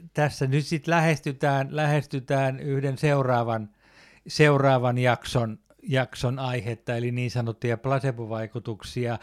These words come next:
ja mitä sillä, mitä sillä hoitosuhteella sinänsä, sinänsä on. Siis, äh, on varsin yleistä, että vaihtoehto hoitojen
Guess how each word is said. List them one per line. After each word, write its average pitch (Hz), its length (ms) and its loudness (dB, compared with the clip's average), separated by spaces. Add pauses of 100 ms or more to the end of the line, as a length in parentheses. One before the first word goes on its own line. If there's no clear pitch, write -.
(340)
ja 131 80 -2
mitä 143 280 2
sillä, 139 460 2
mitä 143 280 -2
sillä 135 260 0
hoitosuhteella 131 1000 0
sinänsä, 110 560 -10 (420)
sinänsä 123 540 -2
on. 139 240 -2
Siis, 139 300 -2 (100)
äh, - 160 -20 (460)
on 160 260 0 (440)
varsin 175 380 4
yleistä, 147 800 0 (360)
että 127 200 -8
vaihtoehto 135 880 -2
hoitojen 127 840 -2